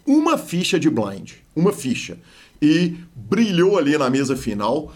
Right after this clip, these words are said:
acabou terminando na terceira colocação pra cento e cinquenta e seis mil dólares, quem levou foi o alemão Fabian Brandes, trezentos e setenta e um mil dólares,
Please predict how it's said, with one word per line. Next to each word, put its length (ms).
acabou 320
terminando 400
na 60
terceira 360
colocação 500
pra 120
cento 160
e 40
cinquenta 200
e 60
seis 180
mil 140
dólares, 320
quem 120
levou 280
foi 160
o 40
alemão 320
Fabian 460
Brandes, 560
trezentos 400
e 20
setenta 240
e 40
um 80
mil 120
dólares, 460